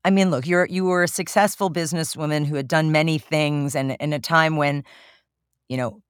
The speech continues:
women weren't being successful in business. They were secretaries. They weren't executives, right? So sometimes being the only woman in the room, and certainly, and the most senior executive in the room, in a room full of men, you know, like, all of the, all of the things, you know,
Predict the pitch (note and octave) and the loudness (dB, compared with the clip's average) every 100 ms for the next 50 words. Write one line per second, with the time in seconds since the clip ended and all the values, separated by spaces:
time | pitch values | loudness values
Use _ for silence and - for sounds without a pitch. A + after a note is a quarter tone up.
0 | - C#3 E3+ F3 F3 F3+ G#3 F#3+ B3+ C4+ | -10 0 4 6 4 4 2 2 2 2
1 | B3 A3 - F3 - D#3 D#3+ D3+ C#3+ D3 | 2 0 2 2 0 -4 -2 -2 -2 -4
2 | C3 - C#3+ D#3 E3+ F3 F3 E3 - G#3 | -4 -4 -2 0 2 2 0 -4 -2 0
3 | A3+ G3 D3 B2 B2+ A2+ E3 F3 D3 B2+ | 2 2 0 0 -2 -2 2 2 0 -2
4 | A#2+ - B2+ E3+ F#3+ E3+ F#3 E3+ F3+ E3 | -4 -4 -4 -2 0 2 2 2 4 4
5 | D#3+ - - - _ - F3+ F3 F3 C#3 | 4 0 -12 -20 _ 0 2 2 0 0
6 | F#3 F#3 E3+ G3 G#3 G3 D#3+ D3 C#3+ C3+ | 2 2 2 2 4 4 2 0 0 -4
7 | B2+ B2+ A#2+ A#2+ C3+ - F3 E3 D#3 D3 | -6 -6 -6 -4 -4 -2 0 0 -2 -6
8 | - D3 D3 D#3+ D#3+ E3 - G3 G3+ F3+ | -6 -4 -2 0 0 0 0 2 2 2
9 | F3 E3 - - _ _ E3+ E3+ G3 F#3+ | 2 0 -8 -20 _ _ 0 2 2 2
10 | E3 D3 C#3+ D3 C3+ B2 B2 C3 C#3 D#3+ | 0 -2 -2 -4 -4 -6 -4 -4 -2 0
11 | E3+ - F3 E3+ F3 F#3+ E3 C3 A#2+ A#2+ | 0 -2 -4 -2 2 2 2 0 -4 -8
12 | D3 D3+ D3 D3 F#3 G3+ G3 F3 - D#3 | -6 -2 0 2 6 6 6 4 4 4
13 | E3+ F#3 A3+ D#3 C3+ D3+ D#3+ - C3+ C3+ | 2 -2 -2 -4 -4 -8 -10 -8 -8 -6
14 | D3 | -8